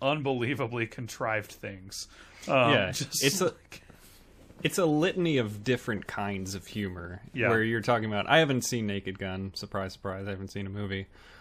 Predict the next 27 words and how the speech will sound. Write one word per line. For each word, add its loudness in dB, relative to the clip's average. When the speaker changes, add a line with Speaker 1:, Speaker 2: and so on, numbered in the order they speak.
Speaker 2:
Um, 4
Speaker 1:
It's -4
Speaker 2:
but 4
yeah, 2
Speaker 1:
okay. -2
Speaker 2:
i-, -12
if, -2
if -2
every 2
joke 0
is -4
kind 0
of -4
the -4
same -4
style 0
of -6
joke, -4
it -8
gets -6
tired -6
pretty -6
quick. -8
Speaker 1:
Yeah. 0
Speaker 2:
This 2
has, 2
like, -2